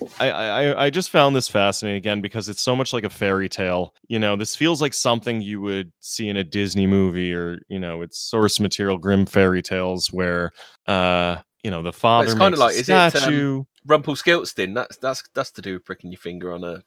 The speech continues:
Speaker 2: needle, isn't it?
Speaker 1: Yeah, exactly, exactly. And perhaps it, if this is not actual Korean folklore, perhaps it was inspired by, um, Western folklore. I wouldn't be surprised by that at all. I mean, so much of, uh, the,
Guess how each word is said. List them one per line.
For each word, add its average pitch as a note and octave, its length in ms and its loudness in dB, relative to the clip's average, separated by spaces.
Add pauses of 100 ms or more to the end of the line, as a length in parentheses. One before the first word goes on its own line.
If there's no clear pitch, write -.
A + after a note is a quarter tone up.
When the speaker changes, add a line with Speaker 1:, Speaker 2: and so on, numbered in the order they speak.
Speaker 2:
needle, F#2+ 380 -8
isn't A#2 200 -12
it? - 120 -14 (180)
Speaker 1:
Yeah, G#3 180 4
exactly, G#2+ 840 0
exactly. G#2+ 760 -4 (160)
And G#2 400 -2
perhaps A2+ 420 2
it, C3 120 -6 (240)
if A2+ 240 -2
this A#2 220 -6
is G2+ 200 -4
not G2 420 2 (140)
actual G2+ 500 -2
Korean F#2+ 420 -6
folklore, F#2+ 680 2 (460)
perhaps D3 320 2
it B3 100 -2
was F#3 400 4 (220)
inspired B2 640 2
by, F#2 480 0 (160)
um, G2 500 -4 (220)
Western G2+ 400 -2
folklore. - 720 -10
I D3 100 6
wouldn't F#3+ 220 0
be A2 80 -6
surprised F#2+ 420 -4
by F2+ 100 -6
that E2 220 -10
at D#2 80 -14
all. B2 400 -2 (100)
I F#2+ 80 -2
mean, G2 160 0
so B2+ 280 2
much A#2+ 340 4
of, F#2+ 260 -6
uh, E2+ 240 -6
the, F2 120 -6